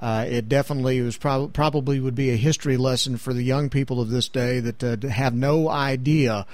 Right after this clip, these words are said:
what, uh, you and, uh, your generation had to, uh, live through back in those days,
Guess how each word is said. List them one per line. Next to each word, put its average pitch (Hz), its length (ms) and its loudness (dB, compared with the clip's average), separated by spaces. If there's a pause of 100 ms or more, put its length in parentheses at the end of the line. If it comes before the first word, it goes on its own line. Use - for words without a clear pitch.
(360)
what, 123 360 -2
uh, 117 180 0
you 127 520 0
and, 113 180 0
uh, 113 100 0
your 120 260 0
generation 127 600 0
had 117 220 -2
to, 120 240 -4
uh, 110 60 -4
live 131 260 -4
through 120 240 -6
back 113 300 -2
in 110 60 -4
those 107 200 -2
days, 113 360 -2